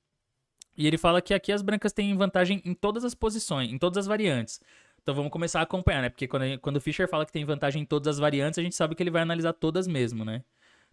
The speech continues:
Então ele analisa aqui dama por E cinco, torre por F sete e dama por G três. Aqui tem uma jogada muito forte pras brancas, um bom, um lance bem temático, assim, muito bom. Então,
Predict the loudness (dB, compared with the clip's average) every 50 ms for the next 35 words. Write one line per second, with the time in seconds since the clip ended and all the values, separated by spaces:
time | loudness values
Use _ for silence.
0 | _ -2 0 0 2 2 2 4 4 2 2 0 -2 -2 0 0 -2 -2 -2 -4
1 | -6 -4 -4 -2 0 0 0 2 2 4 2 2 0 -2 -4 -6 -6 -6 -6 -8
2 | -8 -10 -14 -16 _ _ _ _ _ _ _ _ _ _ _ _ _ _ _ _
3 | _ _ _ _ _ _ _ _ -20 -8 _ 2 2 2 4 4 4 2 2 0
4 | -2 0 0 0 0 -2 -4 -6 -4 0 0 0 0 0 0 0 0 2 2 0
5 | 0 -2 -4 -4 -4 -6 -10 -12 -16 -16 -20 _ _ _ _ _ _ _ _ _
6 | _ _ _ _ _ _ _ -6 -4 -2 -2 -2 0 0 2 2 2 2 2 2
7 | 2 2 0 -2 -2 0 0 0 2 0 0 -2 -2 2 4 6 6 6 4 0
8 | -2 -2 0 0 2 2 2 2 2 0 -2 0 0 2 2 0 -2 -2 -2 -2
9 | -2 -2 -2 -4 -4 -2 -2 0 0 -2 -2 -4 -6 -8 -6 -6 -4 -4 -4 -4
10 | -4 -4 -2 -2 -2 -2 -2 -4 -8 _ _ _ _ -20 _ _ _ _ _ _
11 | _ -4 -2 -2 -2 -2 -4 -6